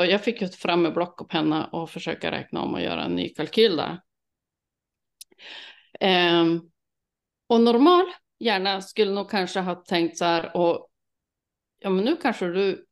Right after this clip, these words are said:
alltså, ett wake-up call nu. Det här kanske är en dags för dig nu att,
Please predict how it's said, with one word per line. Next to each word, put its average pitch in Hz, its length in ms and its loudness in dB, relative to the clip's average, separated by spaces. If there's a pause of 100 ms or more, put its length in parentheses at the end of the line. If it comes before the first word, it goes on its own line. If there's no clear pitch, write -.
(280)
alltså, 185 320 -2
ett 185 300 -4
wake-up 175 460 -2
call 175 300 0
nu. 196 280 -4
Det 196 100 -4
här 202 140 0
kanske 349 300 -2
är 226 420 0
en 180 360 -2 (1600)
dags - 220 -6
för 381 100 2
dig 175 160 4
nu 165 200 4
att, 165 580 -6